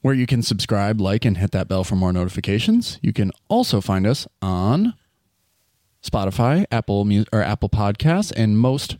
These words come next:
major podcasting platforms. Be sure to leave a five-star review.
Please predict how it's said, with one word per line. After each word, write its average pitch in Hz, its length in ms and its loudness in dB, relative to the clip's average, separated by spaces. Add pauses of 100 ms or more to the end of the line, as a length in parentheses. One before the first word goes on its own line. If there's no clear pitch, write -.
(240)
major 117 360 2
podcasting 104 580 0
platforms. 151 520 0
Be 104 120 -2
sure 98 240 0
to 90 280 2
leave 95 340 0
a 85 160 -6
five-star 214 600 -2
review. 101 440 2